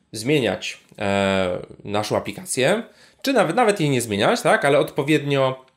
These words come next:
e, inaczej ją reklamować i wchodzić do konkretnych nisz. Także w tym tygodniu proszę Cię, zobacz, co jest pod tym wideo. Tam jest instrukcja,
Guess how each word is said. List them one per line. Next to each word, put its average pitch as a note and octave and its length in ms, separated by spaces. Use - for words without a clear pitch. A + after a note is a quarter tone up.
e, G#2+ 440
inaczej C#3 580
ją A2+ 140
reklamować A2+ 680
i E4 200
wchodzić E3 340
do C#3 340
konkretnych A2+ 720
nisz. - 260
Także C3 280
w - 80
tym A3+ 180
tygodniu E3+ 600
proszę D#3 300
Cię, D3+ 360
zobacz, C3+ 680
co D#3+ 180
jest A2 280
pod D#3 200
tym B2 140
wideo. A2 680
Tam C#3+ 140
jest B2 140
instrukcja, B2 680